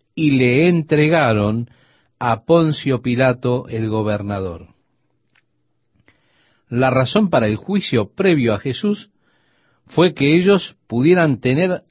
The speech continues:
algunos cargos en su contra para traerle al gobernador romano.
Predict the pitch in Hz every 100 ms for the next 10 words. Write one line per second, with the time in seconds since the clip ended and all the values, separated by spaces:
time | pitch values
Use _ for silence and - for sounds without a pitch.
0 | - 123 151 202 - - 226 143 92 90
1 | 85 - - 117 107 113 107 214 208 175
2 | 165 139 - _ _ _ _ - 123 123
3 | - 113 127 139 147 151 160 - 113 113
4 | 107 110 107 101 101 107 120 117 - _
5 | - 101 104 104 98 98 87 85